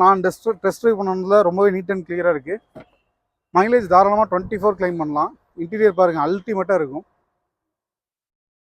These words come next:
பதிமூணு மாடல், சிங்கிள் ஓனர், அறுபத்தி ஆறாயிரம் கிலோமீட்டர் தான் டிரைவ் ஆனா இருக்கு. ரியர்லையும் பாருங்க, ரொம்பவே neat and clear-ஆ இருக்கும் இந்த வண்டி.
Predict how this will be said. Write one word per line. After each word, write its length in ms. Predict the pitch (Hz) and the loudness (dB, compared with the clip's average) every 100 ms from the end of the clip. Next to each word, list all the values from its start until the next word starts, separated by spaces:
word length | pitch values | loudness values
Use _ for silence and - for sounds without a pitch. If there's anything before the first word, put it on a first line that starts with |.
| _ _ _ _ _ _ _ _ | _ _ _ _ _ _ _ _
பதிமூணு 320 | 180 226 233 220 | -4 -4 -4 -4
மாடல், 200 | 214 226 - | -2 -2 -4
சிங்கிள் 260 | 202 208 202 | -6 -2 -2
ஓனர், 180 | 214 185 | -2 -2
அறுபத்தி 300 | 160 208 196 202 | -2 0 0 0
ஆறாயிரம் 220 | 185 175 | -2 -2
கிலோமீட்டர் 280 | 196 190 190 | -6 -6 -6
தான் 100 | 175 | -4
டிரைவ் 160 | 165 175 | -2 -2
ஆனா 100 | 170 151 | -4 -6
இருக்கு. 180 | 135 190 _ _ _ _ _ - - - _ _ _ _ _ _ _ _ _ _ - | -10 -18 _ _ _ _ _ -2 -2 -16 _ _ _ _ _ _ _ _ _ _ -4
ரியர்லையும் 340 | 185 208 208 185 | -2 0 -2 -4
பாருங்க, 220 | 180 196 | -4 -6
ரொம்பவே 220 | 160 170 180 156 | -4 -4 -4 -6
neat 140 | 160 170 | -6 -10
and 80 | 151 | -10
clear-ஆ 240 | 165 170 160 | -6 -2 -2
இருக்கும் 200 | 143 139 | -4 -10
இந்த 80 | 135 | -10
வண்டி. 140 | 143 | -12